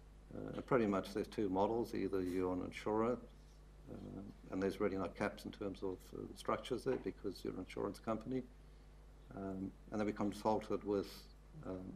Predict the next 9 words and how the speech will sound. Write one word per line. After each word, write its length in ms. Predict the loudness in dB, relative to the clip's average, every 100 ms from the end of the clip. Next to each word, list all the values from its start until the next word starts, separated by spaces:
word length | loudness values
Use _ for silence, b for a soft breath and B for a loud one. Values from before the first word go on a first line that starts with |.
| 2
other 180 | 4 6
distributors, 800 | 4 2 0 0 -2 0 -2 -6 -16 -16 -18 -18 -18 -18 -16 -10
uh, 240 | -4 -2 -2 -6 -12 -16 -18 -18 -12 0
and 120 | 6
they 120 | 8
weren't 240 | 10 6 6
able 260 | 2 4 0
to 180 | -2
negotiate, 720 | -2 2 2 2 0 0 0